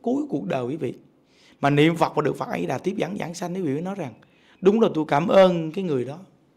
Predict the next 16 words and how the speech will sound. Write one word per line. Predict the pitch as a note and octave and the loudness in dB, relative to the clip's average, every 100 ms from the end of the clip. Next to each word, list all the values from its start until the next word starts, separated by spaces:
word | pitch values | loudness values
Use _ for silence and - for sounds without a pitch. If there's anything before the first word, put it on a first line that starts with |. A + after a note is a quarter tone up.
| _ _ _ | _ _ _
Lúc | - F3+ | -10 -6
trước | G#3 G#3 - _ _ _ _ | -4 -4 -8 _ _ _ _
tôi | - D#3 | -4 0
ngủ | C3 C#3+ | 4 4
nhiều | G3+ F3 C#3 | 4 4 2
ghê, | B2 D3+ D#3 F#3 _ _ _ _ _ | 2 -2 -4 -8 _ _ _ _ _
mà | C3+ | -2
chính | - C4 E4 | 0 0 2
người | G3+ | 4
đó | D#3+ | 4
động | G3+ C3 D3+ | 2 0 0
viên | F3+ G3+ G3 | 0 0 0
tôi | G3 E3+ | -2 0
giảm | C3+ C#3+ G#3 | -2 2 2
ngủ | D3+ G3 | 4 4
lại | E3+ - | 2 -4